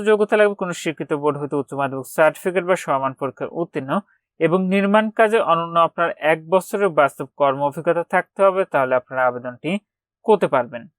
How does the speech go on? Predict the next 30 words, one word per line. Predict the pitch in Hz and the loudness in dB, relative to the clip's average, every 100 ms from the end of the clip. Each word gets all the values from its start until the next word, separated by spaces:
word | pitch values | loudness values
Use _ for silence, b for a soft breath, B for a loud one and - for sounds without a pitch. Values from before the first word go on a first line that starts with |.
| _ _ _ _ - | _ _ _ _ 0
এটিতে | 170 190 165 | 0 4 4
আপনারা | 135 156 151 151 | 4 2 2 4
বাংলাদেশের | 156 160 165 175 - 190 - - | 4 4 2 -2 -2 -4 -2 0
সকল | 190 - 220 196 | 0 4 2 4
জেলা | 202 202 | 2 4
থেকে | 220 202 196 | 2 2 0
কিন্তু | 202 202 190 | -2 0 0
পুরুষ | 190 175 190 - - 160 | 2 2 2 -2 -4 -2
ও | 160 | 0
মহিলা | 147 139 127 180 - _ _ _ | -4 -4 0 -2 -2 _ _ _
উভয় | 180 180 214 | 2 4 4
প্রার্থী | 214 208 233 226 - 160 | 4 2 0 0 2 4
অনলাইনের | 160 160 156 156 | 4 4 4 2
মাধ্যমে | 143 139 147 | 0 0 0
আবেদন | 135 139 151 | 0 -2 -2
প্রক্রিয়াটি | - 170 175 170 | -2 -2 -4 -4
সম্পন্ন | 147 127 135 131 | -4 -4 -8 -4
করতে | 175 170 143 | -4 -2 0
পারবেন। | 131 127 127 | -2 0 -2
আপনারা | - 139 143 147 | -4 -2 2 4
আমাদের | 151 165 180 | 4 2 0
মাধ্যমে | 180 180 185 | 0 2 2
আবেদন | 170 190 170 | 2 -2 0
করাতে | 135 135 - | -2 -2 -2
চাচ্ছেন, | 131 - 190 226 - _ _ - | -4 -2 -2 -2 -4 _ _ 2
অবশ্যই | 156 175 - 226 | 4 4 2 0
আমাদের | 190 175 151 | 2 0 2
WhatsApp | 151 139 143 - | 2 0 -2 -6
নাম্বারে | 139 139 156 160 | -2 0 0 2
যোগাযোগ | 143 127 | 2 2